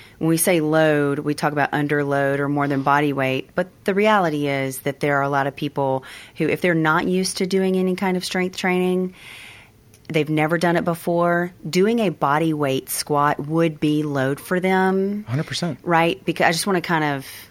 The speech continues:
Speaker 1: clear
Speaker 2: Yeah.
Speaker 1: that for, for people listening, because it's, it's subjective depending on where you've been.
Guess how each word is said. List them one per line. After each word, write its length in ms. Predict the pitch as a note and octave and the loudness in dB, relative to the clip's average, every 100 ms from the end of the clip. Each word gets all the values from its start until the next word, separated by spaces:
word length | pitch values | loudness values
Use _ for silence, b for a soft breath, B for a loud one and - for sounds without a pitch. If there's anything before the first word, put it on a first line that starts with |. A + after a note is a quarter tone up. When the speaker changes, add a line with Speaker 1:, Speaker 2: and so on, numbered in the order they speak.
| - | -20
Speaker 1:
clear 340 | - E3+ D#3 | -4 2 2
Speaker 2:
Yeah. 40 | D3 | 4
Speaker 1:
that 280 | C#3 C3 - | 2 2 0
for, 200 | C#3+ B2 - | -4 -6 -6
for 140 | D3 | -4
people 280 | C#3+ C3+ C3+ | -4 -4 -4
listening, 340 | C3 C3+ C3 | -4 -4 -4
because 240 | C3+ D#3+ D3+ | -4 -4 -2
it's, 220 | D#3 - B B B B | -2 -4 B B B B
it's 200 | F#3+ F#3+ | 2 2
subjective 880 | - F#3 D3+ D#3+ D#3+ - B3+ C4+ C4 | 0 -2 -2 -2 -2 -2 -2 -2 -2
depending 360 | F#3 F#3+ F3+ E3+ | -4 0 0 2
on 140 | D#3 | 0
where 160 | D3+ D3+ | 0 0
you've 300 | C#3+ B2+ - | -2 -6 -6
been. 480 | A#2+ A#2+ A#2 C3+ | -6 -4 -6 -8